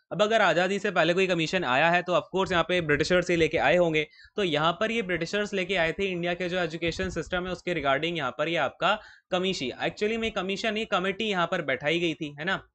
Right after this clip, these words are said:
कमेटी थी ये। तो अब I think यहाँ पे क्वेश्चन भी आपका कमीशन नहीं कमेटी आया होगा, एक बार चेक करके मुझे बताना, ठीक है। अच्छा जिनको याद हो वो लोग, अ, जरूर करेंगे कमेंट, ठीक है, और भी क्वेश्चंस बताना, तभी मैं आपको और भी ज़्यादा अच्छे से बता पाऊंगा। अब एक क्वेश्चन मिहिरगढ़ के बारे में आया है,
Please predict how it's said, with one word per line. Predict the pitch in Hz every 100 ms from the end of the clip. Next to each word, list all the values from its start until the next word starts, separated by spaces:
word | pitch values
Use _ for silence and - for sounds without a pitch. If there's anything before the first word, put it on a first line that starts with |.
| _
कमेटी | 156 175 180
थी | 180 117
ये। | 107 101 - - -
तो |
अब | 196 180
I | 156
think | 175 208 202
यहाँ | 190
पे | 196 202
क्वेश्चन | 185 180 202 202
भी | 196
आपका | 185 208
कमीशन | 196 180 202 202
नहीं | 131 143
कमेटी | 131 170 175 160
आया | 127 160
होगा, | 170 190
एक | 165
बार | 175
चेक | 175 185 175
करके | 175 160
मुझे | 160 151
बताना, | 170 110 101 101
ठीक | 104 147
है। | 101 101 - - -
अच्छा | 143
जिनको | 139 160 175
याद | 160 160 190
हो |
वो | 190
लोग, | 170 190 - _
अ, | 131 139
जरूर | 135 156 214
करेंगे | 180 143 135
कमेंट, | 127 110 101
ठीक | 131
है, | 160
और | 139 147
भी | 170
क्वेश्चंस | 151 160 160
बताना, | 139 123 117
तभी | 104 123 156
मैं | 160
आपको | 147 185 196 - - -
और | 147 180
भी | 202
ज़्यादा | 170 151 165
अच्छे | 160 151
से | 147
बता | 196 139 110
पाऊंगा। | 101 98 98 92 _ - -
अब | 180
एक | 175 202
क्वेश्चन | 220 208 226
मिहिरगढ़ | 196 165 196 196 185
के | 196
बारे | 180 165 165
में | 170
आया | 160 135 135
है, | 135 127